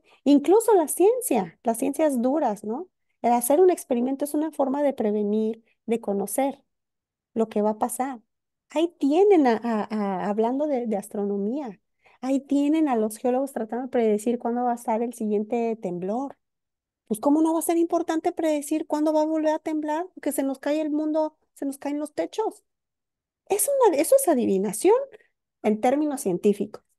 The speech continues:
pero es adivinación, técnicas para conocer lo que va a pasar después. Ahora, que no hablen desde los conceptos de espacio-tiempo, temporales del mito,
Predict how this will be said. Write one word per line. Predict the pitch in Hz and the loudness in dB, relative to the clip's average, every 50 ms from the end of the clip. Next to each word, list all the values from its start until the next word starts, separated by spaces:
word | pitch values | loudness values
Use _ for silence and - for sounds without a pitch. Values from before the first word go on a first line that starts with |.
| _ _ _ _ _ _ _ _ _ - | _ _ _ _ _ _ _ _ _ 0
pero | - 302 311 | 4 4 4
es | 302 - | 4 4
adivinación, | 339 349 330 302 277 262 247 240 233 233 - 320 302 285 269 _ 294 _ _ _ | 2 4 4 2 0 0 -2 -2 -4 -4 -4 -4 -4 -4 -6 _ _ _ _ _
técnicas | - 285 277 269 285 294 285 - 285 - | 0 0 0 2 -4 -4 -4 -6 -8 -6
para | - 262 262 | -6 -8 -6
conocer | - 262 240 240 233 240 247 240 269 | -4 -4 -4 -4 -2 0 0 0 0
lo | 262 254 262 | -2 -2 0
que | 226 208 | 0 -2
va | 202 | -2
a | 202 | -2
pasar | - 226 - 254 254 247 | -4 -10 -8 -8 -8 -8
después. | 269 269 - - 359 330 - - _ _ _ _ _ | -8 -8 -6 -4 -6 -6 -6 -10 _ _ _ _ _
Ahora, | - 185 180 190 180 170 - - - _ _ _ _ _ _ _ _ - | -2 0 4 4 4 4 2 -2 -8 _ _ _ _ _ _ _ _ 2
que | 220 208 220 | 4 4 6
no | 226 240 247 262 277 277 311 - - _ _ _ | 6 4 4 4 2 0 -4 -6 -8 _ _ _
hablen | - 240 240 262 269 254 240 208 196 185 180 190 226 _ - | -8 -6 -4 -4 -4 -2 -2 -2 -2 -4 -6 -8 -10 _ -6
desde | 208 196 196 202 | -6 -4 -2 -2
los | 190 196 190 | -2 -2 -4
conceptos | - 208 208 214 - 233 226 - 247 226 220 | -2 -4 -4 -2 -4 -6 -4 -2 -4 -2 -2
de | 214 | -4
espacio-tiempo, | 196 - - 214 208 208 - 233 220 220 220 - 226 220 214 214 214 214 214 - 202 202 | -6 -6 -6 -6 -6 -4 -4 -6 -6 -6 -2 0 2 4 4 4 2 0 0 -2 -2 -2
temporales | 202 - 208 202 196 - 202 196 196 202 208 208 208 202 190 196 | -2 -2 -4 -4 -4 -4 -4 -4 -4 -4 -6 -6 -6 -6 -6 -4
del | 208 196 202 | -4 -4 -2
mito, | 202 220 254 - - 320 359 - | -2 -4 -4 -2 -2 -2 -2 -2